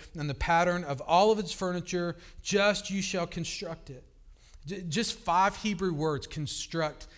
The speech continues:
this phrase. And it would be translated something like this, "That they will make me a holy place and I will locate among them." Another translation might say this,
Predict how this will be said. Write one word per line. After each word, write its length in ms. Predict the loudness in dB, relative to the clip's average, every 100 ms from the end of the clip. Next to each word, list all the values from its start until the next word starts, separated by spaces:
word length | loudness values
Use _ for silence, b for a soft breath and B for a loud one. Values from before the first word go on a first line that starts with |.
| B
this 300 | -4 -2 -2
phrase. 720 | -4 -8 -4 -2 0 -2 -4 -8 B B
And 140 | -4 -2
it 100 | 2
would 240 | 6 6
be 120 | 4
translated 580 | -2 -2 -2 0 0 0
something 320 | -2 -4 -4
like 180 | -6 -4
this, 240 | -4 -4 B B -4
"That 140 | -2 2
they 120 | 2
will 160 | 2
make 340 | 2 2 0 -2
me 100 | -2
a 100 | -2
holy 440 | -4 0 2 2
place 640 | 0 -2 -2 -4 -6 -8 B B B
and 160 | -4 2
I 140 | 4
will 180 | 4 0
locate 720 | 0 0 0 -2 -4 -4 -6 -8
among 400 | -4 -4 -4 -6
them." 220 | -8 -12 -20 -20 -20 -20 -20 -20 -20 -20 _ -20 -20 -20 -20 -20 -20 -14
Another 400 | -2 0 2 2
translation 640 | 0 -4 -4 0 -2 -2 -2
might 180 | -2 -2
say 240 | -2 -2
this, 280 | 0 -2 -4